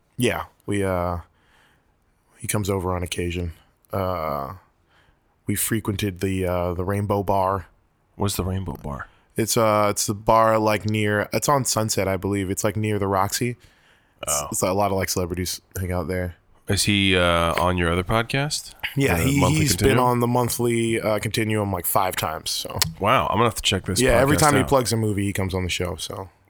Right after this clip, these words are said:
Speaker 2: So he's been on a lot. How long? Wait, how long has the Monthly Continuum been going?
Speaker 1: Uh, five months. So he's been on all five episodes.
Speaker 2: <laughs> Oh.
Speaker 1: I mean,
Speaker 2: Okay.
Speaker 1: he's essentially a co-host at this point.
Speaker 2: Wow,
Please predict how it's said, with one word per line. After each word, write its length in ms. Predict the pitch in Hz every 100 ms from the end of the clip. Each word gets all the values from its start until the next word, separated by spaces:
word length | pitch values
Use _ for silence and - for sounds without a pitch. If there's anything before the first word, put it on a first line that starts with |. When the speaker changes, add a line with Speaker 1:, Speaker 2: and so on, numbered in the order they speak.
| _
Speaker 2:
So 280 | - 98 87
he's 160 | 87 95
been 140 | 95
on 100 | 85
a 60 | 85
lot. 280 | 110 95 - - - _ -
How 120 | 135
long? 260 | 170 160 151
Wait, 200 | 135 95
how 100 | 117
long 160 | 120 113
has 100 | 95
the 60 |
Monthly 260 | 98 87 92
Continuum 400 | 85 87 85 85
been 120 | 85
going? 300 | 98 80 58 - -
Speaker 1:
Uh, 480 | 123 120 117 113
five 220 | 110 131 120
months. 220 | 110 -
So 80 | 117
he's 80 |
been 120 | 107 113
on 80 |
all 100 | 104 104
five 200 | 104 95
episodes. 400 | - - - - - - - - -
Speaker 2:
<laughs> 260 | - - 165 - - - - - _ - - - - - -
Oh. 220 | 104 - - - - _ _ _ _ _ - - -
Speaker 1:
I 140 | - 208
mean, 60 | 202
Speaker 2:
Okay. 80 |
Speaker 1:
he's 100 | 214
essentially 420 | 196 - 247 - 123
a 40 |
co-host 460 | - 139 110 101 113
at 80 |
this 140 | 107 101
point. 280 | - 92 82 - - - - - - -
Speaker 2:
Wow, 360 | 92 147 80